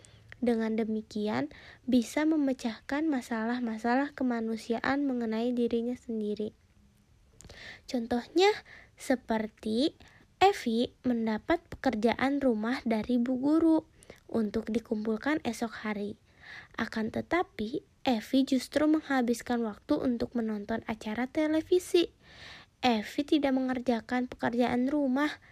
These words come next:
Esok harinya, Evi ditegur bu guru dan men-, mendapat sanksi. Dalam peristiwa ini, Evi harus bertanggung jawab atas dirinya sendiri akibat tidak mengerjakan pekerjaan rumah dari bu guru.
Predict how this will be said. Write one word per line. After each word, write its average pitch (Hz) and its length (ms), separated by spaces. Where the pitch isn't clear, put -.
Esok 220 340
harinya, 240 720
Evi 240 400
ditegur 254 500
bu 226 160
guru 220 400
dan 214 340
men-, 208 200
mendapat 208 500
sanksi. 320 560
Dalam 214 400
peristiwa 226 580
ini, 208 560
Evi 254 420
harus 285 320
bertanggung 240 480
jawab 220 380
atas 233 340
dirinya 226 400
sendiri 220 640
akibat 247 560
tidak 240 280
mengerjakan 220 640
pekerjaan 226 720
rumah 214 320
dari 247 320
bu 247 220
guru. 302 420